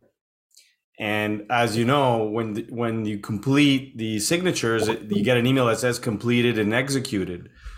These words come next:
Well, guess what? You know, I'm, I'm, I'm, I'm sending my DocuSign. I didn't get the counterparty, uh, signed yet, and I even had, I didn't, uh, I hadn't signed.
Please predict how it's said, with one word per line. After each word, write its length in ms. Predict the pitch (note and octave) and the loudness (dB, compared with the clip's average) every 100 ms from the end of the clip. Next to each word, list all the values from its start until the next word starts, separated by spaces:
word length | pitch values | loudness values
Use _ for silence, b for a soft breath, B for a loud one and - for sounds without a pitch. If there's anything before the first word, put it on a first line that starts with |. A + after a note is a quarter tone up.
| B | B
Well, 120 | - A2 | -6 0
guess 260 | D3 - | 2 2
what? 420 | C#3 D#3+ A2 - - _ _ _ - | 2 2 0 -8 -20 _ _ _ -10
You 100 | A2+ | -4
know, 100 | G#2 | -2
I'm, 200 | A#2 A2+ | 0 -2
I'm, 260 | A#2 G#2+ | -4 -6
I'm, 320 | A2+ A2 G#2+ A2 | -6 -6 -6 -6
I'm 180 | G#2+ | -6
sending 320 | G2+ C#3+ C#3+ C#3+ | -2 2 2 2
my 120 | A#2+ | 2
DocuSign. 880 | G#2+ A#2 D3 C3+ D3+ D#3+ F3+ F#3+ F#3+ B B B - | 2 2 0 -2 0 0 -2 -6 -16 B B B -4
I 60 | |
didn't 160 | A#2 B2+ | -2 0
get 120 | B2+ | 0
the 80 | G#2+ | -2
counterparty, 840 | - B2 A#2+ A#2 A2+ A2 G#2+ G#2+ | -2 0 0 0 0 0 -2 0
uh, 760 | G2+ G2+ G2+ G2+ G2+ G2 F#2+ - | 0 0 -2 -2 -4 -4 -8 -8
signed 420 | - A#2+ D#3+ C3+ | -2 0 2 2
yet, 440 | G2+ G#2 - _ _ | 0 -2 -6 _ _
and 80 | G#2 | 0
I 200 | C3 F#3 | 2 4
even 240 | D3 A2+ | 4 2
had, 220 | G2+ G2+ - - - _ - | 0 -2 -4 -12 -20 _ -6
I 100 | C3+ | -2
didn't, 340 | D#3 B2 G#2 | 0 0 -2
uh, 420 | A#2 G#2 G2 F#2 E2+ - | -6 -6 -6 -8 -14 -8
I 100 | A#2+ | -2
hadn't 260 | B2+ G#2 | -2 -2
signed. 460 | F#2 G#2 G2+ D#3 F3 | -4 -2 -2 -4 -8